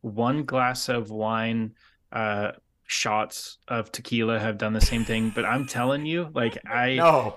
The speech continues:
Speaker 1: if you
Speaker 2: Tequila?
Speaker 1: compare
Speaker 2: No.
Speaker 1: tequila, if you compare one night to the next, one that had a beer or a glass of wine to the one before it, it's crazy. And the key, I like what you said,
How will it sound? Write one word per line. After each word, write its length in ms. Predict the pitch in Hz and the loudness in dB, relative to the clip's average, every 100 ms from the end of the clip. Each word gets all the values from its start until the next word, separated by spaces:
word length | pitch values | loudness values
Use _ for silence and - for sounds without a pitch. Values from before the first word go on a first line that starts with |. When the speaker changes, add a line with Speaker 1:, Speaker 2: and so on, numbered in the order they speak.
| - - _ - | -12 -20 _ -4
Speaker 1:
if 120 | 127 | 2
you 100 | 151 | 4
Speaker 2:
Tequila? 220 | 170 - 480 | 6 8 10
Speaker 1:
compare 360 | 523 156 143 - | 10 6 2 4
Speaker 2:
No. 300 | 220 170 135 | 8 10 8
Speaker 1:
tequila, 400 | - 143 123 104 - - | 2 0 0 -2 -8 -2
if 180 | 151 127 | 0 2
you 80 | 175 | 2
compare 360 | 208 180 180 | 2 2 2
one 440 | 139 120 131 156 139 | 0 -4 -4 -4 -2
night 300 | 135 131 - | -2 -4 -6
to 120 | 123 | -4
the 120 | 113 | -2
next, 480 | 107 101 95 - 120 | -2 -2 -4 -8 -2
one 220 | 120 123 | 2 4
that 120 | 131 | 2
had 500 | - 110 113 113 107 - | 0 -2 0 0 0 -2
a 80 | 110 | -4
beer 380 | 127 131 127 | 0 2 2
or 260 | 123 117 113 | 0 0 0
a 40 | 110 | 0
glass 260 | 110 110 | -2 -4
of 80 | 107 | -6
wine 380 | 101 98 104 110 | -6 -4 -6 -8
to 100 | 113 | -6
the 80 | 104 | -4
one 220 | 107 104 | -2 -4
before 360 | 107 107 104 | -8 -6 -2
it, 200 | 120 - - - - - - | 0 -2 -8 -20 -20 -8 -4
it's 200 | 135 - | -4 -6
crazy. 640 | - - 120 120 98 - | -8 0 2 2 0 0
And 140 | 123 | 2
the 60 | 131 | 2
key, 340 | - 147 160 | 0 0 0
I 80 | 120 | 0
like 300 | 110 131 127 | -2 -2 -4
what 160 | 131 - | -8 -6
you 100 | 110 | -4
said, 440 | - 107 98 107 | -2 -2 -2 -8